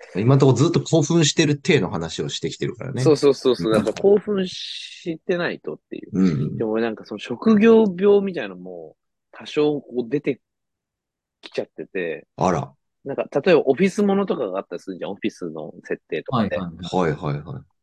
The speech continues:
Speaker 1: い。
Speaker 2: 例えばね。で、そういう時に、その、行為がこう繰り広げられてて、そこをこう見てんだけど、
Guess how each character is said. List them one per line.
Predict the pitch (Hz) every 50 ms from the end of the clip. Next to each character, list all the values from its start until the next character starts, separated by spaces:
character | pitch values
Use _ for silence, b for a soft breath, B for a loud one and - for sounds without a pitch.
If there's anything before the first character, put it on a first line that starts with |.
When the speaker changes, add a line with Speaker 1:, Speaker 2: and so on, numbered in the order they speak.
| _ _ _ _ _ _ _ _ - -
Speaker 1:
い。 | - -
Speaker 2:
例 | 135 117
え |
ば | - - -
ね。 | - - 147 _ _ _ _ _ _ _ _ _ _ _ _ _ _ _ _ _ _ _ _ _ _ -
で、 | - 104
そ | - - 175
う |
い | 185
う |
時 | 175 190 143 113
に、 | 92 95 107 101 87 78 - _ _ _ _ _ _ _ _ _ _ _ _ _
そ | - 113
の、 | 101 98 92 92 - - _ _ _ _ _ _ _ _ _ _ _ _ _ _ _ _ _ _ _ _ _ _ _ _ _ _ _ -
行 | - 143 131 117 104 - 107 98
為 | 92
が | 85 87 80
こ | - - 92 -
う | -
繰 | - 113
り | 107
広 | - 123 110 113
げ | 107 107
ら | 104 101
れ | 101 85
て | - 82
て、 | - -
そ | - - 117
こ | - - 117
を | 110 101
こ | - 101
う |
見 | 113 135 143
て | - 113
ん | 80
だ | 71 87
け | 85 -
ど、 | - 95 92 92 85 73